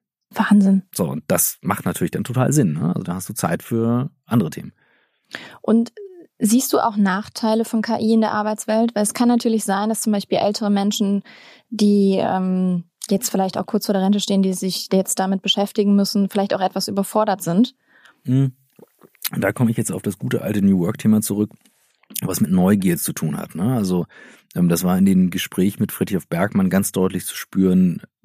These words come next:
Speaker 2: weil er immer auch wieder auf diesen neugierigen Punkt kam, ne? Warum hat er so viele Jobs gemacht? Weil es ihn interessiert hat.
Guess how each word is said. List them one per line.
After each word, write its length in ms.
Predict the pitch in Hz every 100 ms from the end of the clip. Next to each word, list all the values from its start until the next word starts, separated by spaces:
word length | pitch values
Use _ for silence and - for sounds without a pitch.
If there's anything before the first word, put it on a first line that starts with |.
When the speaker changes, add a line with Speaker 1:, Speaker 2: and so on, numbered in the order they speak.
| -
Speaker 2:
weil 360 | 78 87 85 -
er 180 | - 87
immer 180 | 98 95
auch 220 | 85 -
wieder 380 | 90 87 85 -
auf 160 | - 78
diesen 300 | 87 82 85
neugierigen 580 | 85 180 - - 78 -
Punkt 240 | - -
kam, 200 | 180 180
ne? 120 | 85
Warum 200 | 90 90
hat 120 | 90 98
er 60 |
so 100 | 92
viele 200 | - 82
Jobs 280 | - 85 -
gemacht? 280 | 87 82 76
Weil 140 | 87 95
es 100 | 92
ihn 80 |
interessiert 440 | - - 80 85 -
hat. 140 | -